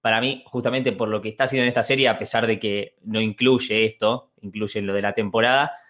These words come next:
y por algunas acciones, recuerdo el partido contra Minnesota, una distracción y un game winner de, de Russell con una bandeja fácil, cuando Gobert fue el que se equivocó. Eh, por eso, y, y algunas cosas más quizás de, de Gobert,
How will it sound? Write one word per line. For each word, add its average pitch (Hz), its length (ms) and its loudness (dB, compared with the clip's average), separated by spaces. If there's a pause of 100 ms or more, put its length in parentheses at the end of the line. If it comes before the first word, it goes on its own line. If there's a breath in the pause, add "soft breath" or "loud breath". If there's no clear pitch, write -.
y 110 200 -8
por 131 180 6
algunas 143 400 4
acciones, 135 400 2
recuerdo 123 320 4
el 104 80 0
partido 117 300 0
contra 107 180 -2
Minnesota, 110 500 0
una 110 200 0
distracción 123 840 0 (140)
y 107 140 2
un 113 100 6
game 113 180 4
winner 113 320 4
de, 98 480 4
de 104 160 0
Russell 101 720 2 (160)
con 104 160 -2
una 110 160 2
bandeja 104 380 2
fácil, 120 560 0
cuando 95 580 -2 (240)
Gobert 101 380 4
fue 107 160 0
el 98 40 -4
que 107 80 0
se 101 140 -8
equivocó. 113 480 2 (260 loud breath)
Eh, 104 300 -2
por 113 140 4
eso, 123 360 4
y, 104 300 0
y 113 160 -4
algunas 127 440 2
cosas 123 280 0
más 131 160 4
quizás 120 380 0
de, 104 240 0
de 110 160 2
Gobert, 120 420 4